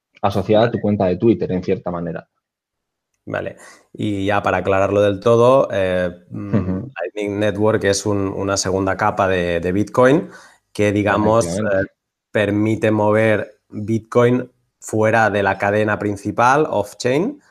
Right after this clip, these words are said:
Speaker 2: y digamos que
Speaker 1: Eso es.
Speaker 2: eso an-, permite mover dinero, transferir valor sin coste, mm, prácticamente, o un
Speaker 1: Sí.
Speaker 2: coste prácticamente nulo.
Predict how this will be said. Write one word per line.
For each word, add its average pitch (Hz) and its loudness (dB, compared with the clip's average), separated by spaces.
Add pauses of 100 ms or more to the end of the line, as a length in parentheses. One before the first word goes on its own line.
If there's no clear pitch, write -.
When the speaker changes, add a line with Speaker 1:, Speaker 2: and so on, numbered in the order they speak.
(480)
Speaker 2:
y 113 2
digamos 107 0
que 107 0
Speaker 1:
Eso 92 0
es. - 0
Speaker 2:
eso 104 0
an-, 101 -2 (500)
permite 110 -2
mover 110 -2
dinero, 117 4
transferir 107 -2
valor 110 2 (240)
sin 123 0
coste, 117 0 (160)
mm, 104 -6
prácticamente, 107 -2
o 110 4
un 117 4
Speaker 1:
Sí. 110 -2
Speaker 2:
coste 92 4
prácticamente 113 -2
nulo. 90 -6